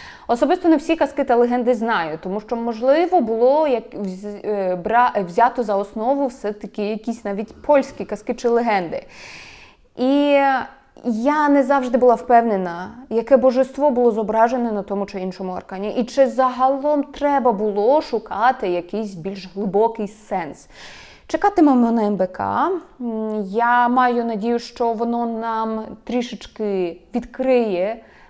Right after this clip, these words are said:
е, завісу, скажімо так, е, і дасть відповіді на питання, які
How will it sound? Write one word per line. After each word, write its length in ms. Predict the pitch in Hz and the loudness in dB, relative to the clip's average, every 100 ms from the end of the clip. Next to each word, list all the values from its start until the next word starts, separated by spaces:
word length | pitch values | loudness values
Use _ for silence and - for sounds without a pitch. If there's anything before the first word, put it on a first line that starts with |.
| - | -14
е, 240 | 190 180 185 | -10 -8 -6
завісу, 1120 | 185 185 262 202 247 277 277 - 208 208 226 | -6 0 0 2 0 0 -2 -4 0 0 -2
скажімо 580 | 226 - 196 214 220 220 | -4 -6 -6 -6 -6 -8
так, 520 | 220 220 214 208 208 - | -8 -6 -4 -6 -10 -12
е, 380 | 190 185 185 180 175 175 _ _ _ _ _ _ _ _ _ _ _ _ _ | -6 -4 -4 -4 -10 -18 _ _ _ _ _ _ _ _ _ _ _ _ _
і 80 | - | -8
дасть 360 | 170 220 214 196 | -2 0 -2 -6
відповіді 600 | - 180 160 160 - - _ - | -8 -8 -12 -12 -16 -16 _ -10
на 680 | 185 185 185 180 180 180 180 - - | -8 -6 -4 -4 -6 -8 -10 -18 -12
питання, 720 | 202 196 208 302 320 214 208 - _ - - | -10 -6 -6 -4 -4 -6 -10 -18 _ -20 -8
які 840 | 190 190 185 - 208 214 208 190 | -2 0 -2 -6 -6 -4 -4 -6